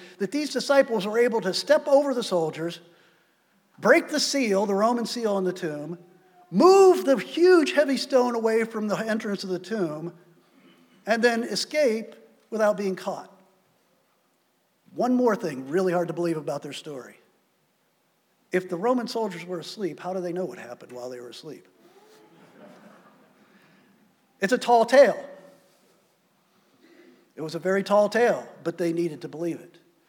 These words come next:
because of their worldview, because of their religious views, because of their ethics. They couldn't admit they were wrong.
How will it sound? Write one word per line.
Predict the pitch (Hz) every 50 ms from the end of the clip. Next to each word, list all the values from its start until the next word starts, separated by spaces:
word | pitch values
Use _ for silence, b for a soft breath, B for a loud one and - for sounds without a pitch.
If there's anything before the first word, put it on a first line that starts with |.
| _ _ _ _ _ _ _ _ _ _ -
because | - - 165 151 -
of | 160 170
their | 190
worldview, | 190 247 240 202 175 - - - - - - _ _ _ _ _ _ _ _ _ _
because | - 170 165 180 165 170
of | 160
their | 180 180
religious | 185 202 202 226 262 190 180 156
views, | - - - - - _ - _ _ _ _ _ _ _
because | - 131 - 147 - 190
of | 185
their | 208 208 -
ethics. | 214 240 220 - 120 104 95 - - - - - _ _ _ _ _ _ _ _ _ _ _ _ _ _ _ _ _ _ _ -
They | - 165
couldn't | 170 - 208 180 170
admit | 180 165 165 156 -
they | 151 147
were | 143
wrong. | 135 135 143 156 156 143 131 113 -